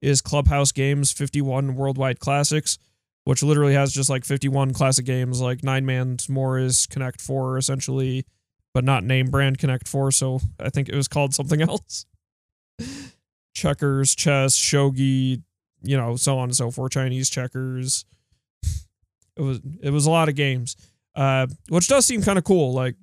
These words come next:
playing those games, like, multiplayer, especially in the situation we're in now.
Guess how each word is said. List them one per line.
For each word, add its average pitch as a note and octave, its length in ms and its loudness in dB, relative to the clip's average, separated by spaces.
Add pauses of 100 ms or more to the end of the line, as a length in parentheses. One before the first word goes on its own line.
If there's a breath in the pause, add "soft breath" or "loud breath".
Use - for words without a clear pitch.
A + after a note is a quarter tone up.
(280)
playing D#3 220 4
those C#3 400 0 (180)
games, C3+ 420 0
like, B2+ 280 -2 (120)
multiplayer, C3 600 -2 (260 soft breath)
especially C#3+ 480 2
in C3+ 100 0
the B2+ 160 -2
situation C#3 540 -2
we're C#3 160 4
in C#3 80 4
now. E3 360 4